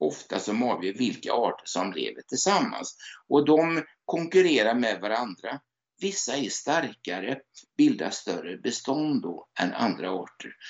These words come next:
Men de, när människan kommer in, hugger ner skogen och öppnar upp, då får andra arter mer chans. Sen har vi ju då givetvis, vi, eh, måste ju ha mat också. Vi måste odla vår mat. Och då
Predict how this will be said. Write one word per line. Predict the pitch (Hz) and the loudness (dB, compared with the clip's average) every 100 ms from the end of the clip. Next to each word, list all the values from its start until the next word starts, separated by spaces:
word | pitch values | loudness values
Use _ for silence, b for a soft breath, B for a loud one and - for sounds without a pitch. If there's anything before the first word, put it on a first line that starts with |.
| - | -2
Men | - | 2
de, | 175 151 120 | 4 6 6
när | 143 | 6
människan | 190 220 - 87 | 4 2 0 -2
kommer | - 147 - | -2 -4 0
in, | 87 - - | 0 0 0
hugger | 156 151 | 0 2
ner | 135 127 | 0 -2
skogen | - - 95 - - | -4 -2 -2 -2 -4
och | 104 | -4
öppnar | - 113 117 | -4 0 2
upp, | 117 - B B | 2 -2 B B
då | - 131 | 0 0
får | - | 2
andra | - - 139 - | 2 4 2 2
arter | - - - - - - _ _ | 0 -2 -8 -6 -6 -6 _ _
mer | - - | -8 -6
chans. | - - - - - _ _ B B - | -4 -6 -8 -14 -14 _ _ B B 0
Sen | 139 | 4
har | 190 151 | 6 6
vi | 120 | 6
ju | 127 | 4
då | 107 | 4
givetvis, | 101 107 95 80 - 87 87 - - _ _ _ | 2 0 -6 -12 -18 -14 -10 -10 -12 _ _ _
vi, | 98 98 104 | -2 0 -2
eh, | 92 101 - | -4 -10 -6
måste | 117 - 80 | -6 -2 0
ju | |
ha | 95 | 2
mat | 101 - - - _ | 2 -2 -4 -14 _
också. | - | -10
Vi | - | -4
måste | 110 - 107 | -4 -2 -4
odla | 104 - 90 | -2 -2 -2
vår | 87 90 | 0 0
mat. | 127 175 - _ - - _ _ _ _ _ _ - | 2 0 -2 _ -20 -20 _ _ _ _ _ _ 2
Och | 131 | 4
då | 123 151 147 | 6 4 2